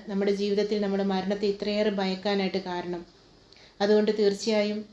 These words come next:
മഴക്കാലത്ത് കുട കരുതുന്നത് പോലെ ജീവിതത്തിൽ എന്തായാലും മരണമെന്ന യാഥാർത്ഥ്യം വരുമെന്നുള്ള വലിയ തിരിച്ചറിവോടുകൂടി പുണ്യപ്രവൃത്തികളും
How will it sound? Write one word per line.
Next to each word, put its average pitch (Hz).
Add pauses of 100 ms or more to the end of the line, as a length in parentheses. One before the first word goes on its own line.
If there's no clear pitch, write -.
(480)
മഴക്കാലത്ത് 208
കുട 214
കരുതുന്നത് 202
പോലെ 202 (840)
ജീവിതത്തിൽ 226
എന്തായാലും 226 (600)
മരണമെന്ന 214
യാഥാർത്ഥ്യം 202
വരുമെന്നുള്ള 208
വലിയ 202
തിരിച്ചറിവോടുകൂടി 196 (760)
പുണ്യപ്രവൃത്തികളും 214